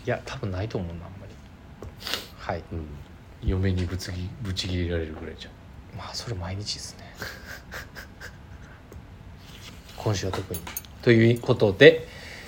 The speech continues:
Speaker 1: えー、兄弟で、あ、そんなことはないです。終わらす、終わらせようとしましたが、今。いつも読んでるやつですね。
Speaker 2: はい。お願いします。
Speaker 1: はい。
Speaker 2: お願いします。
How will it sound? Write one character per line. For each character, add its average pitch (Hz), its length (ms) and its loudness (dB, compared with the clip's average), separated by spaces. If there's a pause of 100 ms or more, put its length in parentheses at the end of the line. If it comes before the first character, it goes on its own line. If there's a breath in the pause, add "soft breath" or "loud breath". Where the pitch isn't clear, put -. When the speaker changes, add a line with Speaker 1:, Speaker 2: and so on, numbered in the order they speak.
(140 loud breath)
Speaker 1:
え 147 60 2
ー、 120 880 8
兄 113 120 0
弟 101 140 2
で、 131 240 4 (560)
あ、 - 220 8 (800)
そ - 160 -4
ん 107 60 2
な 104 120 0
こ 104 120 0
と 98 120 -2
は 117 140 8
な 92 120 0
い 85 60 -2
で 90 80 -6
す。 - 100 -8
終 107 80 0
わ 98 80 2
ら 98 140 0
す、 - 400 -8
終 127 80 10
わ 123 80 12
ら 117 120 12
せ 127 140 10
よ 113 120 12
う 98 40 6
と - 80 -6
し - 140 2
ま 95 100 0
し - 60 0
た - 120 0
が、 85 100 -2
今。 82 240 -6 (1800 loud breath)
い 120 60 -2
つ - 100 2
も 104 80 6
読 104 180 6
ん 104 40 2
で 101 80 4
る 104 60 6
や 107 80 8
つ 110 100 -6
で - 60 -10
す - 140 -10
ね。 117 300 2 (300)
Speaker 2:
は 95 100 4
い。 82 100 -2 (400)
お - 20 -4
願 95 100 2
い - 20 0
し - 80 -4
ま 95 80 -6
す。 - 260 -12 (220)
Speaker 1:
は 117 200 10
い。 98 100 2 (1120)
Speaker 2:
お - 40 -2
願 107 80 6
い 92 40 6
し 92 40 6
ま 87 60 6
す。 - 300 -8